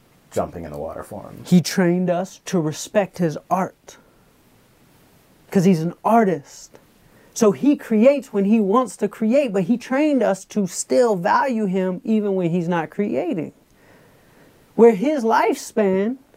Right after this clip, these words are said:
Speaker 2: is not one year. So I wanna challenge culture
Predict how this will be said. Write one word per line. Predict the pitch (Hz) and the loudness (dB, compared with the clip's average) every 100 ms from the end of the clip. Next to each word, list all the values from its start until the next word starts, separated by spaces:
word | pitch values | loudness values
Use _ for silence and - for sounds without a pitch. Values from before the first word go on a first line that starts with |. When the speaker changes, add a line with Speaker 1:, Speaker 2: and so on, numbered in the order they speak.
| _ _ _ _ | _ _ _ _
Speaker 2:
is | 233 214 | 2 4
not | 262 226 | 2 2
one | 214 247 233 | 2 4 4
year. | 262 349 302 160 - _ _ _ - - | 4 4 2 -2 -8 _ _ _ -20 -4
So | - | 2
I | - 214 302 | 2 4 2
wanna | 311 262 233 | 2 0 -2
challenge | - 233 208 185 - | -2 2 2 2 -2
culture | - 285 320 - 196 190 | 2 2 2 0 -2 -2